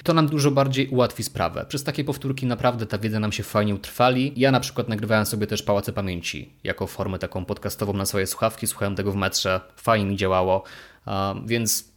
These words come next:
absolutnie nie mogę się zgodzić z tym, że wiedza mogłaby szybciej wyparować przy użyciu mnemotechnik, bo to jest coś zupełnie sprzecznego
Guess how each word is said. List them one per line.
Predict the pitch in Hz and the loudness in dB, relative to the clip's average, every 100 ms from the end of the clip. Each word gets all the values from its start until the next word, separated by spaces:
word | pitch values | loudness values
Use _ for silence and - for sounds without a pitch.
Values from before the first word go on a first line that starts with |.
| - | -2
absolutnie | 120 - 135 135 | 0 2 2 2
nie | 117 | 2
mogę | 120 113 | 2 2
się | 110 | 0
zgodzić | 110 107 | -2 -2
z | - | -2
tym, | 135 127 | 0 0
że | 107 107 101 98 98 87 | 0 2 4 2 0 -6
wiedza | 98 95 107 107 | -4 0 2 2
mogłaby | 101 107 104 101 | 2 2 2 2
szybciej | - - 123 - 104 | 0 0 -2 -2 -2
wyparować | 101 101 104 104 | 2 4 4 2
przy | - - - | 0 -4 -4
użyciu | 120 110 107 | -4 -2 -2
mnemotechnik, | 104 104 101 117 107 107 | 0 0 0 -2 -2 -4
bo | 107 | -2
to | 107 | 2
jest | 104 101 | 2 2
coś | 107 101 | 0 2
zupełnie | 101 123 127 - 123 120 110 107 | 2 2 0 2 4 4 2 -2
sprzecznego | - - 104 - 117 98 98 | -4 -6 -4 -2 -2 0 0